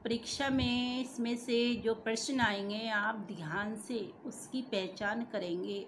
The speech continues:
आप कोई भी गलती नहीं करेंगे। आपने पीटी वन में वाक्य में काफ़ी गलती की है, तो इसलिए वाक्य को भी आप अच्छे से पढ़ना,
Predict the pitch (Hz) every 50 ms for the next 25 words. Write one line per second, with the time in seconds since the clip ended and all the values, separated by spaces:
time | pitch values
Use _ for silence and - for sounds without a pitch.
0 | 196 196 220 220 - - - 208 196 196 202 196 240 254 240 233 214 196 180 165
1 | - 196 190 190 202 208 226 - - 208 - 214 208 202 208 202 196 196 190 -
2 | - - - - - - - - - - 208 202 190 190 190 202 214 233 240 247
3 | 254 254 247 247 - - - - - - - - - 226 208 202 - 247 262 254
4 | 247 226 220 220 220 220 233 233 240 240 240 240 240 233 233 226 214 196 180 175
5 | 175 - - 226 226 240 247 - - - 202 185 185 - 254 240 226 233 220 220
6 | 220 - 233 220 - 240 214 220 226 220 220 220 208 208 - - 202 214 208 -
7 | - 220 220 226 240 240 220 220 196 190 - - 202 202 196 - 214 208 202 220
8 | 226 226 220 214 220 220 - 220 214 - - 208 208 - - 240 226 - 226 226
9 | 226 226 233 233 240